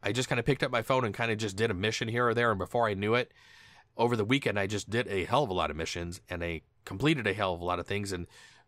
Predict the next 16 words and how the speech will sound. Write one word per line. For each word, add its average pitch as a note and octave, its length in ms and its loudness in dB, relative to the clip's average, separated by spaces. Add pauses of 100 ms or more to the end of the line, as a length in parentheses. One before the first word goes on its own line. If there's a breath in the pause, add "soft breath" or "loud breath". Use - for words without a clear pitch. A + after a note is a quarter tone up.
power D3+ 260 4
leveled G#2+ 240 2
all G2+ 140 4
my F2+ 100 -2
characters, G2 720 0
and F#2 480 -2 (640 soft breath)
I A#2+ 40 0
really, D3 260 4
I'm A#2 140 -4
really D#3 180 2
liking B2+ 280 2
it. E2 140 -4
It's A2 160 -2
just D3+ 220 -2
a C3 80 0
neat C3 400 -4